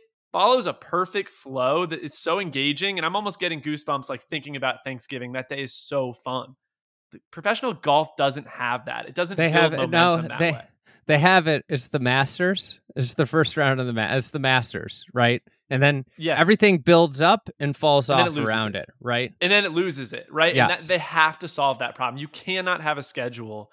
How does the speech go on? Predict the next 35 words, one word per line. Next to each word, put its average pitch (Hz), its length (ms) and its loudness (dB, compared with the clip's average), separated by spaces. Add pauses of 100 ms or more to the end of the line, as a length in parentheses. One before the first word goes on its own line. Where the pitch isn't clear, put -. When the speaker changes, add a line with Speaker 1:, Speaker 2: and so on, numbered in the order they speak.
(160)
Speaker 1:
where - 100 -10
people 151 220 -4
are 160 60 0
engaged 123 540 -2
for - 180 -12
seventy 135 440 -2
percent 127 360 -6
of 110 100 -8
it, 113 160 -8
and 131 140 -4
then 131 280 0 (300)
there's 143 140 -6
this 147 180 -8
weird 135 420 -2
Midwest, 123 640 -4
like, 113 280 -12 (360)
Minnesota 127 1040 0 (380)
into 143 260 -6
Sedgefield 123 840 -6
into 120 340 -14
Memphis. 123 800 -4
It - 160 -12
doesn't 165 360 2
work, 113 500 -10 (100)
and, 156 140 -8
and 165 140 -6
we 151 100 -6
need 143 260 -4
to 135 60 -12
solve 110 380 -12
that. - 200 -16 (460)
Speaker 2:
I, 185 180 4
I 185 260 0
think 254 360 0
the, 202 200 4